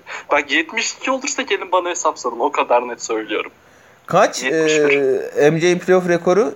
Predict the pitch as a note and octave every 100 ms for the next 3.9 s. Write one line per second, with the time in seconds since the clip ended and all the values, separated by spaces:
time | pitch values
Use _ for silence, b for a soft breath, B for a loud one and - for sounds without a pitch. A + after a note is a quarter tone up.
0 | - C#3 - A3 E4+ - A2+ G#2 _ _
1 | _ _ _ _ _ - - _ _ _
2 | _ _ _ _ _ _ _ _ - A#2+
3 | A#2+ - C3 B2+ C3 C3+ A#2+ A2